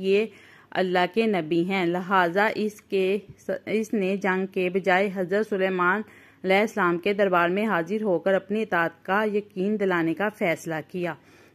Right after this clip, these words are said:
जब हजरत सुलेमान अलैहिस्सलाम तक ये पैगाम पहुंचा तो आपने अपने दरबारियों से कहा, "तुम में से कौन है जो उनके मुदी होकर आने से पहले मलका का तख्त मेरे पास उठा लाए?"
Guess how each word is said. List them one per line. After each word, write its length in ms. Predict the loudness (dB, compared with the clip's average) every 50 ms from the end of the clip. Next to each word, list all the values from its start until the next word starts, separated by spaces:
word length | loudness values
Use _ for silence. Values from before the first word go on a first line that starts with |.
| _
जब 280 | 0 2 4 4 4 4
हजरत 220 | 2 2 2 0
सुलेमान 440 | 0 0 -2 0 0 0 0 0 0
अलैहिस्सलाम 520 | 0 0 0 0 -2 -2 -2 -2 -2 -2 -2
तक 240 | -2 -2 -2 -2 -2 0
ये 160 | 0 0 0
पैगाम 440 | 0 -2 -2 0 0 0 0 0 -2 -4 -4
पहुंचा 420 | -2 -2 -2 -2 -2 -2 -2 -2 0
तो 180 | -2 0 0 0 -2 -2 -2
आपने 560 | 0 2 2 2 0 -2 -4 -2 -2 -2 -2 -4 -8 -16 -20 -20 -20 _ -4
अपने 260 | -4 -2 0 0 0 2
दरबारियों 560 | 2 2 2 2 2 2 0 0 0 0 0
से 200 | 0 0 -2 -2
कहा, 320 | -2 -4 -4 -2 0 -2
"तुम 200 | 0 0 0 0 2
में 260 | 2 2 2 0 0
से 220 | -2 0 0 0 0
कौन 420 | -2 -4 -4 -2 0 0 0 -2 -2
है 300 | -4 -4 -2 -2 -2 -4 -4
जो 220 | -2 -2 0 0 0
उनके 640 | -2 -4 -4 -2 -2 -2 -2 -2 -2 -2 -2 -2 -2 -6 -16 -20 -20 _ _ -2
मुदी 360 | 0 0 0 0 0 -2 -2 0
होकर 440 | 0 2 0 0 2 0 0 0
आने 400 | 0 0 0 0 2 2 2 0
से 200 | 0 2 2 0 0 2
पहले 420 | 0 0 0 0 0 0 0 0 0 -2 -10 -20 -20 -20 _ _ -2
मलका 340 | 0 2 2 2 2 2 2
का 180 | 2 2 0 2
तख्त 360 | 2 0 -2 -2 -4 -6 -4
मेरे 240 | -2 0 0 0 0
पास 340 | 0 0 0 0 0 -2 -4
उठा 360 | -8 -10 -8 -2 2 2 4 2 2 -2 -8 _ _ _ _ _ -4
लाए?" 340 | -2 0 0 0 -2 -4